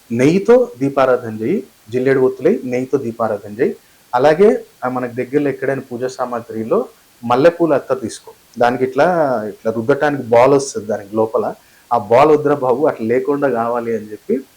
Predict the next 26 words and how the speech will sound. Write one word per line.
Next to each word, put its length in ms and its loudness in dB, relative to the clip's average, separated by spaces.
ఆ 40 2
మల్లెపూల 520 -2
అత్తరు 220 -6
ఒకటి 200 -6
తీసుకురా. 320 -14
తీసుకొచ్చి 500 2
దాన్ని 340 2
ఏం 120 -6
చేయాలంటే 400 -2
మనం 200 -6
థర్స్‌డే 240 2
రోజు 220 0
పూజ 180 -4
చేయకముందు 760 -2
ఏదైనా 280 4
చిన్న 120 -6
చెంబులో 540 -2
కొన్ని 200 -2
నీళ్ళు 140 0
తీసుకొని 380 -4
కొంచెం 320 -4
ఇది 120 -2
మూడు 220 -4
చుక్కలు 260 -4
అత్తరు 260 0
వేసేసి 540 -4